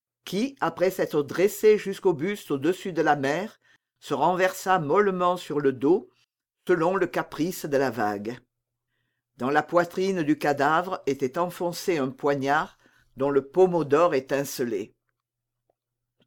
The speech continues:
Mordaunt ! Mordaunt ! Mordaunt ! » s'écrièrent les trois amis. « C'est Mordaunt ! » « Mais Athos ! » dit D'Artagnan. Tout à coup, la barque pencha à gauche sous un poids nouveau et inattendu,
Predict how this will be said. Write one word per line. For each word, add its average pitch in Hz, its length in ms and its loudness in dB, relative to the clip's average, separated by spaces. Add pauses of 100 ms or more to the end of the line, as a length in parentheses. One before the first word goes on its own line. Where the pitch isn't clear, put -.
(260)
Mordaunt ! 180 640 4 (340)
Mordaunt ! 220 640 6 (340)
Mordaunt ! » 240 720 6 (100)
s'écrièrent 190 540 2
les 175 120 4
trois 180 300 4
amis. « 165 320 0 (200)
C'est - 300 0
Mordaunt ! » « 220 720 6 (1400)
Mais 247 140 6
Athos ! » 240 640 8 (240)
dit 156 140 2
D'Artagnan. 156 640 0 (1040)
Tout 202 180 -6
à 202 100 4
coup, 220 380 -6 (320)
la 156 160 0
barque 180 400 0
pencha 185 500 0
à 143 100 4
gauche 180 460 4
sous 139 220 -4
un 143 140 2
poids 175 240 0
nouveau 147 540 2
et 139 120 2
inattendu, 139 800 -2